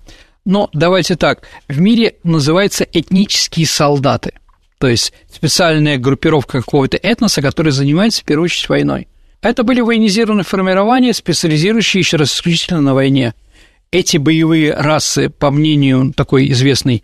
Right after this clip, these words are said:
учёной, как Энн Лои, проживали на имперских перифериях, вблизи привычных путей вторжения. Категории таких этнических солдат можем включить пуштунов, черногорцев, шотландцев,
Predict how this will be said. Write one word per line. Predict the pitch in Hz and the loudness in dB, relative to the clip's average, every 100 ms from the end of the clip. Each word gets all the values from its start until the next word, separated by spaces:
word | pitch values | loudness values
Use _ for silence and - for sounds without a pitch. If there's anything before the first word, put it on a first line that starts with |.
| _ 160 | _ -4
учёной, | 143 196 151 135 | 0 2 2 2
как | 135 160 | -2 0
Энн | 147 | 0
Лои, | 202 269 240 131 - _ | 0 2 0 -2 -8 _
проживали | 165 151 143 185 240 214 | -2 0 2 2 2 2
на | 156 160 | 0 0
имперских | 220 - 202 - | -2 -2 -4 -2
перифериях, | 208 180 175 143 131 123 | -2 0 0 2 2 2
вблизи | 120 147 147 202 | 0 0 0 -2
привычных | - 151 180 214 - - - - - | 0 0 0 0 -2 -2 -10 -20 -8
путей | 160 - 202 | -4 -2 -2
вторжения. | - 151 131 131 - - _ _ _ _ _ - | 0 0 2 0 -2 -8 _ _ _ _ _ -4
Категории | 180 214 196 214 196 | -2 -2 0 0 2
таких | 185 - 165 - | 0 -2 -4 -4
этнических | 165 196 185 - - - | -4 0 0 -2 -6 -8
солдат | - 175 175 170 247 - - _ - | -2 0 0 0 -2 -2 -12 _ -8
можем | 165 185 175 170 | -2 0 0 -2
включить | - 190 - 170 - - | -2 -4 -2 -2 -4 -8
пуштунов, | 233 247 - 156 139 147 - - _ - | -4 -4 -2 0 0 0 -4 -14 _ -6
черногорцев, | - 262 240 202 123 131 131 - 147 - _ _ _ _ | 0 2 2 2 0 0 0 -2 -4 -6 _ _ _ _
шотландцев, | - 254 247 143 135 135 139 - 139 - | -4 -2 0 0 2 2 0 -2 -4 -6